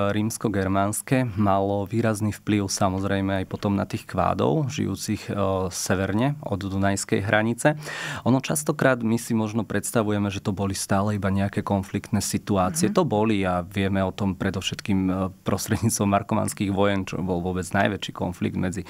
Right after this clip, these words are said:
Speaker 1: Germánmi a Rímanmi. Ale práve, že častokrát sú tie pramene písomné odmlčané, e, na mnohé obdobia. A to znamená, že tu skôr bolo niečo pokojné, že nič také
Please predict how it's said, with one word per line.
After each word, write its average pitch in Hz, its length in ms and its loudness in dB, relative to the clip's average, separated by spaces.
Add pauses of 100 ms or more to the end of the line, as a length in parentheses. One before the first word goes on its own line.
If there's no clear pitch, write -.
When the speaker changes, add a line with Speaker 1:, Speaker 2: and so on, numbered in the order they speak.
(340)
Speaker 1:
Germánmi 98 480 2
a 98 80 4
Rímanmi. 104 480 0 (400)
Ale 101 160 4
práve, 131 320 0
že 127 160 -2
častokrát 120 640 0
sú - 240 0
tie 110 320 -2
pramene 110 480 0
písomné 113 560 0
odmlčané, 98 880 0
e, 151 80 2 (560)
na 95 400 4
mnohé 104 320 0
obdobia. 101 560 0
A - 0 -
to - 80 -4
znamená, 127 480 0
že 120 80 -8
tu - 160 -8
skôr 110 320 0
bolo 113 120 2 (100)
niečo 113 320 0
pokojné, 98 560 0
že 90 80 -6
nič 113 320 -2
také 98 400 0